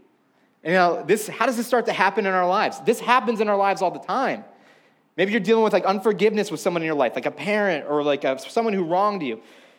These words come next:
And you just kind of, instead of feeling, you s-, maybe early on you started to feel a little bit of conviction, like,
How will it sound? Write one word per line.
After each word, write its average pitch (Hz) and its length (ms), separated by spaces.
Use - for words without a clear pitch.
And 160 140
you 180 40
just 247 160
kind 233 200
of, 190 80
instead 202 300
of 247 120
feeling, 214 380
you 170 60
s-, 180 140
maybe 226 300
early 208 240
on 170 160
you 143 60
started 160 220
to 147 60
feel 165 200
a - 20
little 147 140
bit 139 80
of 123 60
conviction, 123 500
like, 110 140